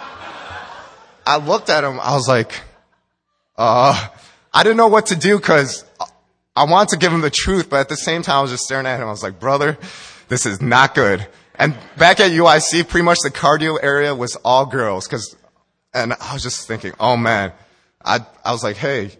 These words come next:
you know, you know you're not wearing any shorts." And he looked down, and I swear, you know, I, he just played it off, and he just, like, put his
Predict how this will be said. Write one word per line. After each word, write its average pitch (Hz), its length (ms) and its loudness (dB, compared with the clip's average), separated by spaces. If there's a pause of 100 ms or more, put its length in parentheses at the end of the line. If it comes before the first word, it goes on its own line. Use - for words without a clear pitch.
you 101 120 -8
know, 98 300 -2
you 117 100 -10
know 135 120 0
you're 143 140 0
not 120 200 2
wearing 110 200 -4
any 104 140 -4
shorts." 104 580 -4 (720)
And 117 140 0
he 147 140 -2
looked 151 300 -2
down, 143 400 4 (180)
and 127 80 -4
I 120 120 4
swear, 135 440 -2 (180)
you 127 120 -8
know, 110 260 -4 (480)
I, - 120 0 (220)
he 180 140 -10
just 175 220 -4
played 170 240 2
it 156 120 -2
off, 131 280 4
and 135 100 -2
he 135 60 -2
just, 160 180 2
like, 160 180 2 (320)
put 170 140 6
his 180 220 0